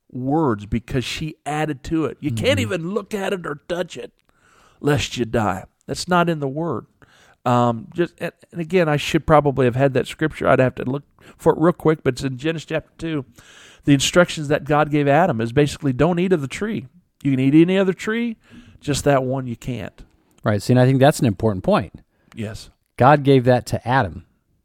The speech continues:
Speaker 2: So, I mean, wouldn't it fall on Adam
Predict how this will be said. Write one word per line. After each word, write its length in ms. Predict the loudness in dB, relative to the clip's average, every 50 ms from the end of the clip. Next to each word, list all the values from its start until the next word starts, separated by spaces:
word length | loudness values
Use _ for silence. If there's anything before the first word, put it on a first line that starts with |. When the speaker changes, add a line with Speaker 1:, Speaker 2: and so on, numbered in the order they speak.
| _ _ _ _ _ _ _ _ _ _ -20 -20 -16
Speaker 2:
So, 440 | 0 4 6 6 8 6 4 2 0
I 100 | -2 0
mean, 200 | 2 4 4 6
wouldn't 260 | 6 6 6 6 4 2
it 100 | 2 4
fall 260 | 6 6 6 6 6
on 140 | 4 2 0
Adam 460 | -2 -2 -2 0 0 0 -2 -4